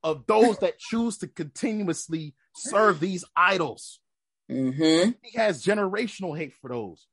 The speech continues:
Speaker 1: because that's going against the commandments that he spoke here. We just read two of them. We're not supposed to bow down to them, nor are we
Speaker 2: Mm-hmm.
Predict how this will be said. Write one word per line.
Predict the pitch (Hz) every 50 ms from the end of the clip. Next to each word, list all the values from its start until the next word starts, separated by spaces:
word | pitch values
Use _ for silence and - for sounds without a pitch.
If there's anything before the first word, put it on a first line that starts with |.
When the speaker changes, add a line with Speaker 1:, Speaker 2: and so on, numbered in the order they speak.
| _ _ _ _ _ -
Speaker 1:
because | - - - 247 202 -
that's | - 226 214 202 -
going | - 247 247 220 202 185
against | 165 160 _ - 175 180 -
the | -
commandments | 175 - - 175 170 175 180 180 180 180 170 -
that | - 165 160
he | 151 233 233
spoke | - - - - 508 554 554 453 - -
here. | - 175 123 92 76 - _ _ _ _ -
We | - 240 233
just | 151 - 170 165 - - - -
read | 113 131 180 - -
two | - - 349 370 381
of | - 160 120
them. | 101 90 - - - _ - - _ -
We're | 101 107 117
not | 123 123 127
supposed | - - _ - 131 113 -
to | 98
bow | 82 87 78 76 80
down | 82 85 110 110 135 143 156 180 233
to | 240 269 233
them, | 240 254 330 359 415 415 _ _ _ _ _ _ _ _ _
nor | 160 - 92 95 107 127 131 143
are | 147 147 143
we | 135 143
Speaker 2:
Mm-hmm. | 147